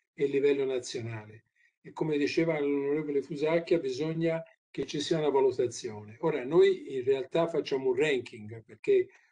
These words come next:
quello che avete visto è, diciamo, non solo una raccolta di dati, ma anche l'applicazione di criteri di valutazione a quei dati. Il problema è che questa valutazione non ha alcun effetto,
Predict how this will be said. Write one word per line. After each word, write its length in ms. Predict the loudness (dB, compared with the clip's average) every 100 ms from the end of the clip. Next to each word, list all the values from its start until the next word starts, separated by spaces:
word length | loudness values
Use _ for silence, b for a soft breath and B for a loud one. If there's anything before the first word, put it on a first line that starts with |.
| _
quello 360 | -2 2 2
che 200 | 2 2
avete 320 | 4 4 2
visto 720 | 2 2 0 0 0 0 -4 b b b
è, 420 | -4 2 2 2
diciamo, 500 | -4 -4 -4 -2 -2
non 140 | -2 -2
solo 260 | 2 2
una 160 | 2 -2
raccolta 440 | -4 -2 -2 -2
di 140 | -4 -2
dati, 380 | -2 -4 -8 -10
ma 160 | -8
anche 320 | -6 -6 -2
l'applicazione 1080 | -2 -2 -6 -6 -4 -6 2 2 2 -2 -8 _ _ _
di 140 | _ -10
criteri 480 | -2 0 2 2
di 100 | 0
valutazione 720 | 0 0 2 0 0 -2 -2 -2
a 120 | -4
quei 160 | 0 0
dati. 440 | 0 -8 -16 -20 b b b b
Il 120 | -4
problema 440 | 0 4 4 4
è 80 | 0
che 180 | 0 0
questa 280 | 0 0 0
valutazione 640 | 0 -2 -4 -2 0 0
non 100 | 0
ha 40 | -2
alcun 280 | -4 -4 -4
effetto, 680 | -6 -2 -2 -2 -8 -20